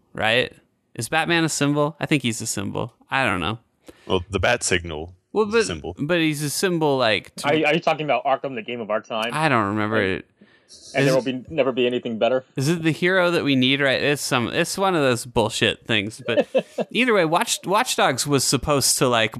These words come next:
Speaker 1: usher in the new era, right?
Speaker 3: Yeah.
Speaker 1: <laughs> Like, it was, it was the game that was originally slated for the next gen launch cycle, and they showed off all this amazing footage of it, and then they delayed it, which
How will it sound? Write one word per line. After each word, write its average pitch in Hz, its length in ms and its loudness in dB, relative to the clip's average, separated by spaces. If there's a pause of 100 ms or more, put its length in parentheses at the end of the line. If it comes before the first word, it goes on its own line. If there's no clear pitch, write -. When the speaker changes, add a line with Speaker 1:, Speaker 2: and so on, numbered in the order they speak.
(160)
Speaker 1:
usher 131 380 2
in 123 420 4
the 117 100 2
new 117 340 2
era, 98 520 0
right? 110 360 0 (420)
Speaker 3:
Yeah. - 240 -2
Speaker 1:
<laughs> - 60 -12
Like, 131 320 0
it 180 120 2
was, 175 280 -2 (100)
it 190 100 0
was 180 220 0
the 185 100 0
game 156 380 2
that 147 100 2
was 127 160 0
originally 175 500 2
slated 135 600 0
for 117 600 2 (440)
the 131 100 2
next 131 260 2
gen 143 280 2
launch 113 320 2
cycle, 110 560 0 (320)
and 117 340 2
they 113 140 2
showed 127 240 2
off 117 140 -2
all 147 220 0
this 165 160 -2
amazing 147 400 2
footage 117 360 -2
of 113 160 2
it, 110 220 2
and 117 240 -2
then 143 160 2
they 165 140 2
delayed 131 600 0
it, 104 180 0
which - 440 -4